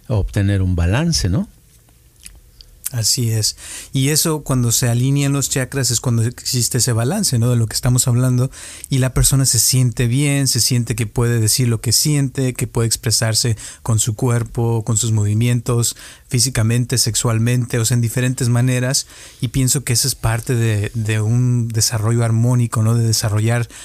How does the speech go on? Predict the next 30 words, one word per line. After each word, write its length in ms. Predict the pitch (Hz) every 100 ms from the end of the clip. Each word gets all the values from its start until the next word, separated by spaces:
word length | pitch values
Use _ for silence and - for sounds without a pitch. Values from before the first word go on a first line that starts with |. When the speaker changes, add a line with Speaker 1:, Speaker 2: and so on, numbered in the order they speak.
| -
Speaker 2:
sus 260 | - 113 -
fuerzas, 420 | 117 120 - 120
su 80 | 123
energía 340 | 110 101 120
de 100 | 117
uno 280 | 117 117 120
y 40 | 113
dejar 260 | 104 131
que 140 | - 143
fluyan 460 | - 175 220 185
las 180 | 120 -
cosas 480 | 139 143 143 127 - - -
naturalmente. 720 | 127 113 120 120 127 151 151 123
Y 60 |
cuando 360 | 123 120 117 104 - - -
eso 260 | 151 165
se 140 | - 151
bloquea, 560 | 160 160 170 156 170
es 240 | 139 - 135
lo 120 | 120
que 120 | 110
decimos 400 | 107 135 123 110
que 100 | -
es 140 | 107
la 160 | 120 107
enfermedad, 580 | 104 113 104 110 208 160
¿no? 140 | 110
Speaker 1:
Claro. 320 | 92 98 92 - - -
Ahora, 300 | 104 113 117
lo 160 | 117